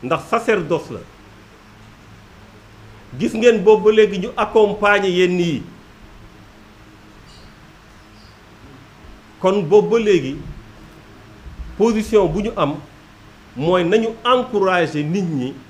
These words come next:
pour ñu dem vers la rupture définitive, parce que sénégalais yi loolu rek la ñuy xaar,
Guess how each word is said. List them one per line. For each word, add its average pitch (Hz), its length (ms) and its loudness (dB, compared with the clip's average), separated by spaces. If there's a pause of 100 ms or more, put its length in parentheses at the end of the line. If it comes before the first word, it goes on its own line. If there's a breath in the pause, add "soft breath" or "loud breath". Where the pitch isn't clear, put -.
pour 175 140 -4
ñu 165 160 -2
dem 175 240 0
vers 151 280 -2
la 135 200 -2
rupture 151 540 -4 (260)
définitive, 139 600 -2
parce 143 120 -8
que 156 80 -14
sénégalais 160 480 -2
yi 147 60 -6
loolu 151 220 -2
rek 147 80 -8
la 147 100 -4
ñuy 143 140 -4
xaar, 135 220 -6